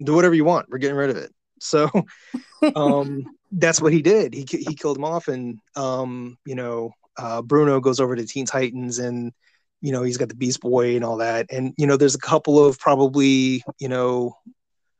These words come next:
Speaker 1: social justice issues that he probably addressed there. But, I mean, it, it was nothing like with Doom Patrol, right? And this whole idea, and I, I say all of this to kinda get at the point of the creative team being the thing behind the book.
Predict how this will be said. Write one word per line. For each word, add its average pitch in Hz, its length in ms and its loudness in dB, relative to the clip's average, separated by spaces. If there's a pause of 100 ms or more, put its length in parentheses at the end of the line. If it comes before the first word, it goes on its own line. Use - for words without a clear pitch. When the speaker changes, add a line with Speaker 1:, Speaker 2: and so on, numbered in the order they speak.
(1000)
Speaker 1:
social 139 340 0
justice 131 400 -2
issues 135 320 -2
that 131 100 0
he 127 80 -4
probably 135 300 0
addressed 127 420 -4
there. 120 540 -4
But, 131 220 -2
I 139 60 -4
mean, 135 460 0
it, 156 220 4
it - 20 0
was 139 160 -2
nothing 139 300 0
like 113 220 -6
with 107 100 -18
Doom 202 180 4
Patrol, - 360 -6 (280)
right? 113 300 -2 (640)
And 156 340 6
this 143 160 -2
whole 226 320 4
idea, 135 680 0 (380)
and 131 100 -6
I, 127 200 -6 (100)
I - 40 -12
say - 360 0 (100)
all 131 400 2
of 95 140 -12
this 78 440 -8
to 113 120 -14
kinda 113 240 -12
get 117 180 -6
at 110 140 -10
the 107 80 -10
point 117 360 -8
of 107 400 -6
the 113 80 -10
creative 120 480 -4
team 95 440 -10 (240)
being 110 320 -6
the 104 100 -8
thing 107 380 -8
behind 101 340 -6
the 95 60 -10
book. 98 280 -4